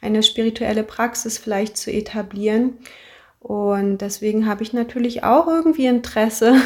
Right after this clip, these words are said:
<laughs> dass das Ashram weiterhin gut funktioniert und, und das alles ganz gut läuft.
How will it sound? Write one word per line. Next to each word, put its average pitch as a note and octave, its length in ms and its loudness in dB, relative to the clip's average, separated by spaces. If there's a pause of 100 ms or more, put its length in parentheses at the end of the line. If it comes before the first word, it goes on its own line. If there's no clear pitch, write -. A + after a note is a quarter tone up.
(100)
<laughs> - 500 0
dass A#3 300 0
das A3 240 0
Ashram G#3 560 2
weiterhin G#3+ 560 2 (500)
gut C#4+ 220 4
funktioniert G#3+ 1200 2 (100)
und, G3 500 -4 (460)
und G#3 220 -4
das G3+ 260 -8
alles G3 380 -4
ganz F#3+ 340 -8
gut G3 200 -10
läuft. G3 360 -2